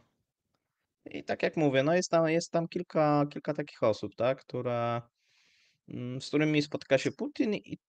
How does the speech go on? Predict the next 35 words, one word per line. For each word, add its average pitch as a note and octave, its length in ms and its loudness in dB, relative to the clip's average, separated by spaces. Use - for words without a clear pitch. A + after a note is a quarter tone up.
to E3+ 300 6
nie D#3 160 2
są D3 200 0
osoby, C3+ 680 0
tak - 160 -8
jakby B2+ 180 -6
się - 140 -8
wydawało, A#2+ 420 4
że A#2+ 100 -8
powinien A#2+ 280 -6
się A#2+ 160 -6
spotkać - 360 -6
z - 40 -12
premierem, E3+ 580 4
tak, D3 320 4
i - 40 -18
ten A#2+ 160 -6
premier A#2+ 300 -2
coś - 140 -8
przekazuje. F3+ 500 -2
Nie, C3+ 160 2
on A2+ 60 0
się - 120 -10
na B2+ 80 -6
przykład - 200 -8
potrafi - 360 -4
spotkać - 340 -6
z A2 80 -10
wiceministrem C3 1400 -2
i B2+ 60 -4
ten B2 180 -4
wiceminister A#2 600 -8
coś - 220 -10
mu G#2 80 -10
przekazuje. F2+ 500 -8